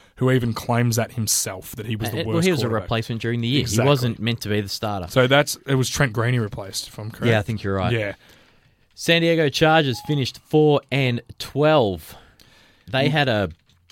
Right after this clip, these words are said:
Speaker 2: a pretty ordinary year, and I thought they were gonna make the playoffs, so they obviously fooled me,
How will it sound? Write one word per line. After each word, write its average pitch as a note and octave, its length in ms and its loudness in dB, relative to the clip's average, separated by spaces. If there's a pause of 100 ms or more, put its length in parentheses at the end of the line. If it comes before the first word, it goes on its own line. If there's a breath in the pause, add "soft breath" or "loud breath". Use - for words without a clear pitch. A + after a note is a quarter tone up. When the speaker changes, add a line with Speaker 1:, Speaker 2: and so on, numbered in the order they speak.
(640)
Speaker 2:
a F2 200 -6
pretty E3 300 2
ordinary D3 360 4
year, C3 300 0
and A2 120 -2
I D#3+ 140 2
thought D#3+ 260 -2
they A2+ 80 4
were G#2 80 2
gonna F#2 160 -4
make F#2+ 180 -4
the - 60 -20
playoffs, F#2+ 440 -4
so G2 360 -4
they G2 140 -2
obviously B2 300 0
fooled G#2 280 -4
me, G2 320 -2